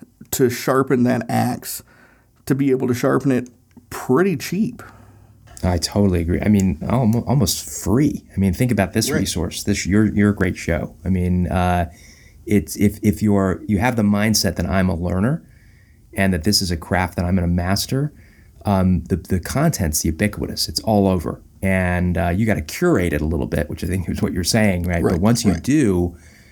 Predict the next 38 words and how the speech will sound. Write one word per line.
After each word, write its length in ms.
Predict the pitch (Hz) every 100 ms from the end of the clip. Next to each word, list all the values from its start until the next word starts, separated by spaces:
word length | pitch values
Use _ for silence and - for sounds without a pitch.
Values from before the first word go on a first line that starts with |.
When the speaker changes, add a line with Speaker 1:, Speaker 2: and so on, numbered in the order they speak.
| - _
Speaker 2:
wow. 500 | 92 104 95 - - -
Uh, 180 | 90
so 280 | 80 95 95 -
I, 60 |
I, 20 |
I 80 | 104
think 200 | 87 101
it's 120 | 95
such 140 | 87 85
a 40 |
great 220 | 82 90
point. 240 | - - - - _ - _ -
Speaker 1:
Yeah. 220 | 175 175 - - - - - -
Well, 220 | 185 185 185
you 100 | 180
know, 140 | 147
and, 100 | 143
and 160 | - 151
like 160 | 160
I 60 | 135
said, 420 | 120 156 123 117 - - - - -
books 420 | - 127 196 190 -
like, 280 | 135 127
like 220 | 123 127 120
yours, 300 | 147 131 123
like, 140 | 131
it, 140 | 180
it's, 280 | 151 143 - - - - - _ _ _ _ _ - -
so 240 | 139 190 160
the, 200 | 147 131
the 120 | 143
neuroscience 840 | 151 202 214 180 160 147 131 -
part 360 | - 139 135 131
of, 180 | 123 123
of 200 | 120 123
leading 340 | 139 135 120
and 100 | 117
managing, 720 | 120 117 117 117 120 120 123